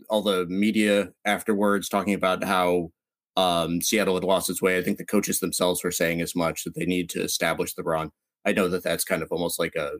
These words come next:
you know, dirty phrase among <laughs> modern football fans, but,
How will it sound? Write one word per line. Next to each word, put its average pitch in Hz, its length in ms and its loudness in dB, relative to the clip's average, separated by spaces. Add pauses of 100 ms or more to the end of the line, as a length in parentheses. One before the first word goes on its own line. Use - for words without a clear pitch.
(100)
you 104 100 0
know, - 180 -6
dirty 85 260 -2
phrase 80 520 -2 (480)
among 85 300 -4
<laughs> - 0 -
modern 82 280 0
football 85 400 -2
fans, 82 380 -4
but, 90 220 0